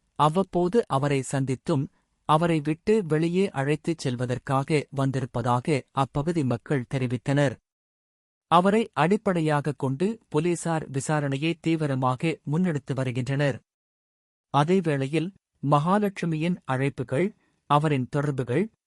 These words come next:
மற்றும் அவரது உடன்பிறப்புகளின் தகவல்களை போலீசார் ஆய்வு செய்து வருகிறார்கள். கொலை விசாரணையில் பங்கேற்ற போலீசார்,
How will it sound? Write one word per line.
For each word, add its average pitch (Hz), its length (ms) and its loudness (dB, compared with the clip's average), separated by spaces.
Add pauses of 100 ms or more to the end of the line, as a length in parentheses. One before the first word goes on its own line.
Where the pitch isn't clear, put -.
(140)
மற்றும் 147 500 -2
அவரது 147 560 0
உடன்பிறப்புகளின் 151 920 0
தகவல்களை 131 760 -4
போலீசார் 147 680 -2
ஆய்வு 147 340 0
செய்து 131 260 -2
வருகிறார்கள். 127 800 0 (880)
கொலை 208 300 4
விசாரணையில் 165 720 -2
பங்கேற்ற 135 520 -2
போலீசார், 127 680 -2